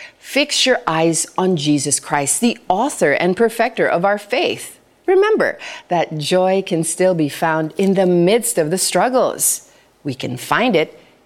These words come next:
in our relationship with Jesus. Madapa ka man ng ilang beses, tumayo ka lang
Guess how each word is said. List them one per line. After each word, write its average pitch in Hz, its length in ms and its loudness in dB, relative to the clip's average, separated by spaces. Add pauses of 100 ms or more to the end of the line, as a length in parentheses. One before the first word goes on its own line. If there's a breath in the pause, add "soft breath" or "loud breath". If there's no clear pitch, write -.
in 294 160 2
our 302 80 2
relationship 302 720 0
with 165 160 0
Jesus. - 720 -4 (480 loud breath)
Madapa 165 500 0
ka 170 100 -2
man 160 280 2
ng 151 240 0
ilang 139 320 0
beses, 220 640 0
tumayo 143 320 0
ka 143 160 -2
lang 135 160 0